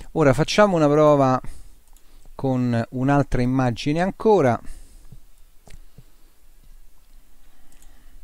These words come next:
Prendiamo, ecco questo. Io sto utilizzando lavori miei, però,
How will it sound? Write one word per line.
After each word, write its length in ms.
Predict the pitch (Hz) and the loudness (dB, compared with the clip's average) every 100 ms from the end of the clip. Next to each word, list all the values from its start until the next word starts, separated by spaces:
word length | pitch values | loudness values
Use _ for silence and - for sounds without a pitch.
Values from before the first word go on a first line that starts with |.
| - - - - - - - - - - - - | -18 -16 -18 -16 -20 -20 -20 -20 -20 -14 -12 -8
Prendiamo, 1160 | 113 113 117 120 123 123 123 120 120 120 120 117 - - - - | -6 -4 -4 -2 -2 -2 -2 -4 -4 -4 -6 -8 -14 -20 -16 -8
ecco 320 | 110 - 117 | -8 -6 -6
questo. 440 | 120 - - - - - - - - - _ - - - - - - - - - - - - - - - | -6 -6 -10 -12 -14 -16 -20 -20 -20 -20 _ -20 -20 -16 -16 -18 -20 -20 -20 -20 -18 -18 -20 -18 -14 -2
Io 140 | 151 | 0
sto 160 | - 143 | 4 4
utilizzando 640 | 131 135 127 139 135 131 | 4 2 4 4 4 4
lavori 380 | 131 135 131 127 | 4 4 4 4
miei, 320 | 143 131 113 | 4 4 4
però, 340 | 110 135 135 | 2 4 4